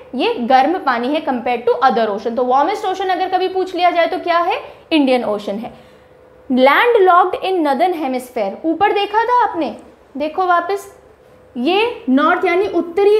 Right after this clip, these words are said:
अ, दिशा में अगर हम बात करें तो लैंडलॉक्ड है, पूरा ज़मीन से घिरा हुआ है। ये एक और फीचर है इसका, और इस वजह से इसको कहा जाता है क्लोज्ड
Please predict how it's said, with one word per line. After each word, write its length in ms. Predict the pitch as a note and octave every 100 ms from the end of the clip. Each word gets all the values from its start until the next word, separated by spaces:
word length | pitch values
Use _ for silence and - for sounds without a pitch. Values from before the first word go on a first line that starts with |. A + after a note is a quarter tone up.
| G#4+ - - -
अ, 420 | C4+ C#4 C#4 C4+ E3+
दिशा 380 | A3 C#4 - E4
में 140 | F4+
अगर 240 | D#4+ C#4 D#4+
हम 140 | D#4
बात 260 | B3+ A#3+ -
करें 180 | D#4+ -
तो 60 |
लैंडलॉक्ड 760 | F4+ C4 D4 F4+ D4+ B3 A#3 A3+
है, 120 | G3+ - - - -
पूरा 360 | E4+ F#4 A4+ - - -
ज़मीन 520 | A3+ C#4+ D#4 G4 G4+
से 140 | F#4+
घिरा 300 | C#4 C#4+ C4
हुआ 300 | C4 C4+ B3+
है। 400 | B3+ C4 F4 - - - - - - -
ये 260 | B3 E4
एक 360 | A4 - C#4 C#4
और 140 | D#4
फीचर 400 | E4 D4+ C#4 D#4
है 240 | E4 E4 C#4
इसका, 260 | C4 E4+
और 180 | E4+ E4+
इस 180 | G#4+ G#4+
वजह 360 | D#4 C4+ D4 C#4+
से 380 | C#4+ C4+ - - - -
इसको 280 | C#4 E4+
कहा 300 | D#4+ C4+ C#4
जाता 320 | C4+ B3+ A#3 C4+
है 120 | F#4+
क्लोज्ड 640 | - D#4 D4 E4+ C#4 -